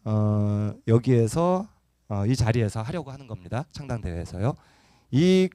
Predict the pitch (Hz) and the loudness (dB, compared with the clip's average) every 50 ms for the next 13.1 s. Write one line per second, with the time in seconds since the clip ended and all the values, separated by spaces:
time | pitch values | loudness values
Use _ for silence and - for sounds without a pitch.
0 | _ _ _ - - 120 123 123 123 120 131 160 180 185 170 175 165 151 196 202 | _ _ _ -6 -2 2 2 4 6 10 10 10 10 10 6 2 2 2 0 -2
1 | - - 190 170 - 127 120 123 123 - - 143 117 104 - - - - 117 101 | 0 2 2 2 4 4 4 4 4 2 0 -2 -2 -2 -4 -8 -12 -12 -8 -6
2 | 147 143 147 143 123 127 127 123 113 127 147 151 - - 151 135 120 - - - | -4 -4 -2 -2 -2 0 0 0 0 -2 -4 -4 -6 -6 -6 -6 -6 -6 -10 -16
3 | _ _ _ _ _ - 127 143 165 180 175 143 127 110 - 123 110 - 117 113 | _ _ _ _ _ -2 0 2 6 6 4 4 2 -8 -10 -12 -16 -14 -12 -10
4 | 110 104 101 98 95 95 _ _ _ _ _ _ _ _ - 110 110 110 110 98 | -10 -8 -8 -10 -12 -14 _ _ _ _ _ _ _ _ -8 -8 -4 -2 -4 -4
5 | - 90 - - - - - - _ _ _ _ _ _ _ _ _ _ _ _ | -4 -8 -16 -18 -20 -20 -20 -20 _ _ _ _ _ _ _ _ _ _ _ _
6 | _ _ _ _ _ _ _ _ _ _ _ _ _ _ _ _ _ _ _ _ | _ _ _ _ _ _ _ _ _ _ _ _ _ _ _ _ _ _ _ _
7 | _ _ _ _ _ _ _ _ _ _ _ _ _ _ _ _ _ _ _ _ | _ _ _ _ _ _ _ _ _ _ _ _ _ _ _ _ _ _ _ _
8 | _ _ _ _ _ _ - - 143 - - 202 196 165 151 - 180 156 147 151 | _ _ _ _ _ _ -16 -14 -14 -12 -8 -6 -6 -2 2 2 2 2 4 4
9 | 160 160 160 - - 170 - 180 156 151 190 208 - _ _ _ _ _ _ _ | 4 4 4 2 -2 0 6 8 8 10 8 6 4 _ _ _ _ _ _ _
10 | _ _ _ _ _ _ _ _ _ _ _ _ _ _ _ _ _ - 131 135 | _ _ _ _ _ _ _ _ _ _ _ _ _ _ _ _ _ -2 4 6
11 | 143 139 120 104 - - _ _ _ _ _ _ _ _ _ _ _ _ _ _ | 6 6 6 4 2 -2 _ _ _ _ _ _ _ _ _ _ _ _ _ _
12 | _ _ _ _ _ - 131 143 151 156 156 156 156 156 156 156 156 151 151 151 | _ _ _ _ _ -2 2 4 6 6 8 8 8 6 6 6 6 6 6 6
13 | 151 151 | 4 2